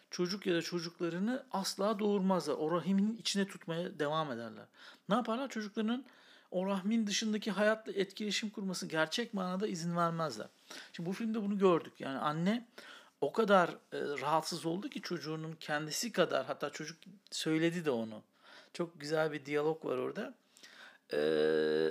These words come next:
annesi çocuk, o diğer kızla, yedi yaşında daha çocuk, diğer kızla tanıştığını ve onu bırakmak istemediğini, böyle ayrılırken çok zor ayrıldılar birbirlerinden. Dedi, "Onu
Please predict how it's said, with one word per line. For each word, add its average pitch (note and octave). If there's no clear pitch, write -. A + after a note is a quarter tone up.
annesi F3
çocuk, E3+
o D#3
diğer F3
kızla, D#3
yedi C#3+
yaşında C#3
daha B2
çocuk, C3
diğer F#3
kızla F3
tanıştığını F3
ve F3+
onu E3+
bırakmak D#3+
istemediğini, E3
böyle D#3
ayrılırken D#3
çok F3
zor D#3+
ayrıldılar C3
birbirlerinden. C3
Dedi, D#3+
"Onu F3